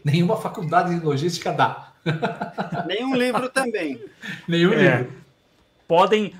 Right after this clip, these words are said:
Speaker 3: podem enfe-, en-, en-, enfeitar o pavão, né, com aqueles cálculos um, dois e três, mas na prática, aqui que você vai ver,
Speaker 1: É
Speaker 3: né?
Speaker 1: prática mesmo.
Speaker 3: Essa do
Speaker 2: E
Speaker 3: pão de queijo, cara, vai pegar. É do pão de queijo e o, e o, e o Douglas. É os do-, os dois memes de hoje,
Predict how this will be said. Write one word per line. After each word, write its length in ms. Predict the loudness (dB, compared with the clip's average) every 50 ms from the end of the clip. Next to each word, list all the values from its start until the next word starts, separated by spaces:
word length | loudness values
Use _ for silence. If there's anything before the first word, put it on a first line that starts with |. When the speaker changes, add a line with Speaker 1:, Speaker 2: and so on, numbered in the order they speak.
| -14 _
Speaker 3:
podem 320 | 2 4 4 4 4 0 -2
enfe-, 180 | 0 -2 -2
en-, 300 | -4 -2 -4 -4 -4 -4 -2
en-, 320 | -2 -2 0 0 0 0
enfeitar 360 | -2 -2 -2 -4 -2 -2 -2 -2
o 60 | -2
pavão, 420 | -2 -2 -2 -2 -2 -4 -4 -2
né, 140 | -4 -6 -6
com 80 | -8 -10
aqueles 320 | -10 -6 -6 -6 -6 -2
cálculos 460 | -2 -2 -2 -2 -6 -8 -8 -6 -6
um, 160 | -6 -4 -4
dois 240 | -4 -2 -2 -4 -4
e 40 | -8
três, 340 | -8 -8 -8 -8 -8 -10 -10 -6
mas 320 | -4 -2 -2 -2 -2 -4
na 200 | -4 -4 -4 -4
prática, 600 | -4 -4 -4 -2 -2 -2 -2 -4 -8 -10 -12 -12 -8
aqui 320 | -8 -10 -10 -8 -10 -12 -12
que 80 | -10
você 240 | -12 -12 -10 -10 -10
vai 120 | -12 -10
ver, 240 | -10 -10 -12 -12 -14 -18 _ _ _ _ _ _ _ -10
Speaker 1:
É 60 | -10 -8
Speaker 3:
né? 100 | -8 -6
Speaker 1:
prática 380 | -6 -6 -6 -6 -8 -10 -10
mesmo. 240 | -10 -10 -12 -16 -20 _ _ _ _ -6
Speaker 3:
Essa 260 | -4 -4 -2 -2 -2
do 140 | -4 -4 -4
Speaker 2:
E 20 |
Speaker 3:
pão 140 | -4 -4 -4
de 80 | -4 -4
queijo, 280 | -6 -6 -6 -6 -4
cara, 220 | 0 0 0 2 0
vai 120 | -2 -2
pegar. 420 | -4 -4 -4 -2 -2 -2 -2 -2
É 40 | -2
do 80 | -4 -4
pão 140 | -4 -4 -4
de 100 | -4 -6
queijo 460 | -8 -8 -6 -4 -4 -4 -6 -6 -8
e 80 | -10
o, 180 | -10 -10 -12 -12
e 80 | -10 -8
o, 220 | -6 -6 -6 -6
e 120 | -6 -6 -6
o 320 | -4 -4 -2 -4 -4 -4
Douglas. 420 | -2 0 0 0 -2 -4 -6 -4 -4
É 160 | -2 -2 -2
os 300 | -4 -6 -6 -8 -8 -6
do-, 180 | -6 -6 -4 -2
os 240 | -2 -2 -2 -2 0
dois 220 | 0 0 0 0
memes 300 | -2 -2 -2 -4 -6 -4
de 100 | -4 -2
hoje, 300 | -2 -2 -4 -8 -12